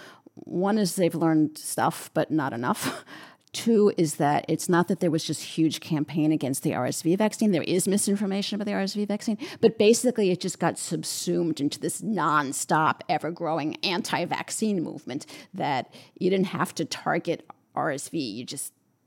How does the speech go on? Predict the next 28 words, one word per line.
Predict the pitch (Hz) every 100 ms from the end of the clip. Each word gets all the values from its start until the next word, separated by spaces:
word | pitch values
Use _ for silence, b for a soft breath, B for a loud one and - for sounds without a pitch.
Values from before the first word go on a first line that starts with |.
| -
you | 170
know, | 135
vaccines | - 190 - 165 156
is | 135
a | 147
dirty | 156 139 104
word | 143 151
for | - 135
a |
s-, | 196 - -
a | 185
section | - - -
of | -
the |
population. | - - 143 143 - 117 B B B -
And | 196
the | 196
third | - 190 185
thing | 190
I | 180 151
learned, | 143 151 147 143 -
um, | 170 151 - B B -
is | 160 -
that | 147 143 143
our, | 170 170 _ - _ 175
the | 170 175 151 131 -
learning | 196 220 233 226 214
about | 180 156 151 147 -